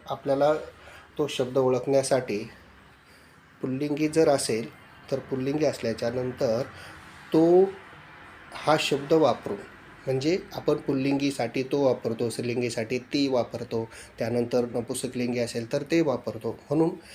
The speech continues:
तो वापरून आपल्याला बघायचं आहे की कोणता शब्द पुल्लिंगी आहे. मग यामध्ये माहिती बघत असताना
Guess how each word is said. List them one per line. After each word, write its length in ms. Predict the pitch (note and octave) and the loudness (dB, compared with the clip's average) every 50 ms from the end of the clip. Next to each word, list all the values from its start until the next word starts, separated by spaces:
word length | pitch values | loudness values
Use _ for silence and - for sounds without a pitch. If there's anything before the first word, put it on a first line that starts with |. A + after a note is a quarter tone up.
| - - - _ - | -20 -20 -18 _ 0
तो 120 | D3+ D3+ D#3 | 2 4 6
वापरून 360 | C3+ A#2+ A#2 - - C3+ C3 | 6 6 4 2 0 2 2
आपल्याला 300 | B2+ A#2+ - B2+ B2+ B2+ | 2 2 2 2 2 2
बघायचं 400 | B2+ B2 B2 C3 B2+ B2+ B2 B2+ | 2 2 2 2 0 0 0 -2
आहे 180 | A2+ G#2+ A#2 A#2+ | -2 -2 -4 -8
की 140 | A#2+ - B2 | -6 -8 -10
कोणता 520 | - - A#2+ A#2+ B2 B2 - C3+ C3+ D#3+ - - - | -4 -2 -2 -2 -2 -2 -2 0 -2 -2 -2 -2 0
शब्द 340 | - - A#2+ G2+ A2 A#2 C#3 | 0 0 0 -2 -2 -4 -4
पुल्लिंगी 640 | C3+ - - - G#2 G#2 G#2+ G2+ A#2 A2 C3 B2 | -4 -4 -8 -10 -8 -8 -6 -6 -6 -6 -4 -4
आहे. 280 | G2 G2+ - - - - _ _ _ _ - - - - - _ - C#3 | -6 -6 -8 -12 -20 -20 _ _ _ _ -20 -20 -20 -20 -20 _ -10 -4
मग 60 | C3 | -2
यामध्ये 360 | C3 C3 C3 C#3 C#3 D3+ D3+ | 0 2 2 0 0 0 0
माहिती 360 | C#3 B2 A#2 A#2+ A#2 - C3+ | 0 0 -2 -2 -4 -6 -4
बघत 280 | B2+ B2+ B2 B2+ B2 B2 | -2 0 0 0 0 -2
असताना 560 | B2 A#2+ - - C3+ B2+ B2 B2 A#2 G#2 G2+ | -2 -4 -2 -2 -2 -2 0 0 -2 -2 -2